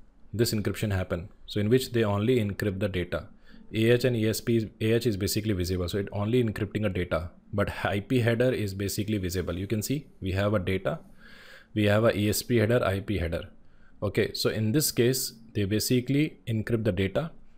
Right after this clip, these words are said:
but header is basically visible. And that is why it is used between the two hosts. But between the two firewalls, we basically use the tunnel mode.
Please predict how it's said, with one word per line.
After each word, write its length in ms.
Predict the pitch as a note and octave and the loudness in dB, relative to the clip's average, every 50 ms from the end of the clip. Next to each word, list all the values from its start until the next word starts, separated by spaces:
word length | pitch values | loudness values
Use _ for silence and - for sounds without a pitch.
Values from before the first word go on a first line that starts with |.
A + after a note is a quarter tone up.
| - - - - | -20 -14 -6 -2
but 140 | G2+ G2+ | -2 -2
header 320 | - - - G#2+ G#2+ A2+ C3 | -2 0 0 0 2 2 4
is 180 | C3+ C3 A2 | 4 4 2
basically 460 | F#2 - G#2 G2 - A#2 G#2+ G#2+ A2+ G#2+ | 2 0 -2 0 0 0 0 0 0 0
visible. 440 | F#2 F2+ F2 - F2 D#2 F2 - - - - - - - - - - - - | 0 -2 -2 -2 -2 -2 -4 -6 -6 -14 -18 -20 -20 -18 -18 -16 -12 -6 -2
And 120 | G#2+ G#2+ G#2 | 0 4 4
that 180 | G#2 G#2+ G#2+ | 4 4 4
is 120 | B2+ A#2+ C3 | 2 2 4
why 100 | D3 D3 | 2 2
it 220 | - G#2 G#2+ - | 2 2 2 2
is 160 | A#2+ G#2+ G2+ G#2+ | 2 2 4 4
used 360 | B2 D#3 D#3 C#3+ A2+ G2 G#2 | 6 6 8 6 6 4 0
between 360 | G#2 G2+ G#2+ A2 A2+ A2 A#2 | -2 0 0 0 2 2 2
the 100 | C3 B2+ | 2 0
two 280 | - - A#2+ A2+ A2 G2 | 0 2 2 2 2 2
hosts. 440 | - - G#2+ F#2+ F2 - - - - - - - - - - | 0 0 0 0 0 -2 -4 -6 -12 -12 -14 -14 -14 -6 0
But 160 | G#2+ A2 A2 | 0 0 2
between 320 | A2+ A#2 G#2+ G#2+ A2+ A#2+ A#2+ | 2 0 2 2 2 2 2
the 80 | A#2+ | 2
two 260 | A#2 - C3 C3 C3 B2+ B2+ | 2 4 4 4 4 4 2
firewalls, 680 | - G#2+ G2 G2+ G#2 A2+ A#2+ C3 C#3+ D#3 D#3+ - - - - - - - | 2 2 2 4 2 4 4 4 4 4 2 -2 -6 -10 -14 -14 -8 -2
we 120 | - G2+ G2+ | 2 2 2
basically 520 | F#2 G#2+ G#2 - - B2+ B2 B2+ C#3 B2+ | 4 2 2 2 0 0 0 2 2 4
use 200 | A#2+ A#2 A2+ G#2 | 4 4 4 4
the 80 | A#2+ A2+ | 2 0
tunnel 320 | - - F#2+ F#2+ F#2+ F#2 | 0 0 -2 0 0 0
mode. 300 | F2+ F2 E2+ E2+ - - | 0 0 0 -2 -2 -4